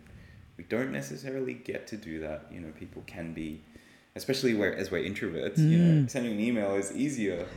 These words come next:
Speaker 1: you know, or sending a message is easier. Um, so yeah, I, I hundred percent agree that, uh, it's all about real, uh, I know it sounds really cliche, but, like, real connections.
Speaker 2: Totally.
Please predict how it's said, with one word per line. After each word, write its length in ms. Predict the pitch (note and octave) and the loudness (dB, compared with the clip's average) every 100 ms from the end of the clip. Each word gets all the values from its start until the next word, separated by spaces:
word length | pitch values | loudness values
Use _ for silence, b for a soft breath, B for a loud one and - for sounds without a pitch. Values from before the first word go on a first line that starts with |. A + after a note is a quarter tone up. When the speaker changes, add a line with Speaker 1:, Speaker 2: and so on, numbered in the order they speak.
| - | -6
Speaker 1:
you 120 | G#2 | -4
know, 220 | G2+ G2 C#3+ | -2 -2 -2
or 80 | B2+ | -2
sending 260 | C3 B2 A2 | -2 0 0
a 40 | |
message 380 | G#2+ A2+ A#2+ G#2 | 0 -2 -4 -6
is 120 | G#2 | -4
easier. 540 | A2 C3+ A2 F#2+ F2 - b b b | -4 -2 -2 -2 -4 -8 b b b
Um, 540 | - F2 F2 E2 D#2+ C#2+ - - _ _ _ _ _ _ - | -4 0 0 -2 -6 -12 -18 -20 _ _ _ _ _ _ -10
so 120 | B2+ | -2
yeah, 240 | C3 C3+ | 0 -2
I, 300 | - - - | -4 -12 -12
I 40 | - | -12
hundred 460 | - - B2 A#2 | -10 -8 -6 -6
percent 380 | G#2+ - G#2 G2+ | -6 -6 -6 -6
agree 540 | F#2+ - F#2+ G2+ G2 F#2+ b b b _ - | -10 -8 -4 -2 -4 -8 b b b _ -8
that, 300 | F2 E2+ - | -8 -8 -10
uh, 200 | F2 E2 D#2+ | -8 -8 -8
it's 160 | - | -10
all 140 | F#2 F#2 | -8 -8
about 300 | - E2+ D#2 - - | -6 -8 -10 -14 -16
real, 520 | F2+ G2 G2 G2 F2+ - - - - - - | -8 -2 2 2 0 -6 -18 -20 -20 -20 -20
uh, 460 | G#2+ G#2+ F2+ - - | -18 -16 -16 -14 -14
I 60 | F#2+ | -10
know 140 | F#2+ | -10
it 140 | F2+ - | -10 -6
sounds 260 | G#2 G2 | -6 -2
really 140 | G2 F2+ | -2 -2
cliche, 360 | - - G#2+ | -4 -2 0
but, 160 | F2+ - | 0 -4
like, 120 | F#2+ F#2 | -8 -6
real 400 | G#2 G#2+ G2+ F#2+ - | 0 4 4 2 -2
connections. 500 | G#2 G2 - F2 E2+ | -6 -6 -6 -2 4
Speaker 2:
Totally. 460 | D#3+ C#3+ C3+ B2 | 6 6 4 2